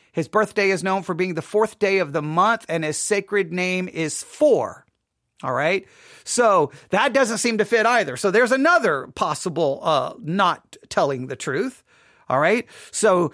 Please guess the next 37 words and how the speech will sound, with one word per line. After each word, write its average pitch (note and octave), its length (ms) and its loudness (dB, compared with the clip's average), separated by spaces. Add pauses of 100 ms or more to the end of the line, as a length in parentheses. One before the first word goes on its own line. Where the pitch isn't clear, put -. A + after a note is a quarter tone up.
(140)
now B3+ 360 4
we B3+ 200 2
are, G3 120 0
so D#3 260 0 (220)
Horus E4+ 380 4
still D4 460 2
stands F#3+ 540 0
December A#3 360 -2
the A3 60 -6
twenty-fifth. A3+ 720 -2
All E3 100 2
right. F3+ 360 2 (300)
Buddha, C#4+ 500 4
Krishna, C4+ 580 0
no. A#3 300 2
Hercules, A#3+ 500 0
no. A#3 360 4
Mirtha A#3+ 360 2
is F#3+ 100 0
not G#3 220 2
born G3+ 280 2
of E3 100 -2
a E3+ 40 0
virgin. A3+ 560 0
Diony-, F#3 560 -2
Dionysus, G#3 840 -2 (440)
uh, D3+ 220 4
no. A#3 440 4
Thamus, A#3+ 720 0 (140)
we F3+ 180 -2
can't G3 380 -4
make F3 240 -6
a D#3+ 40 -4
dis-, C3+ 280 -10
determination. G3 680 -4
Hermes, A#3 460 -2
no. A3 420 -2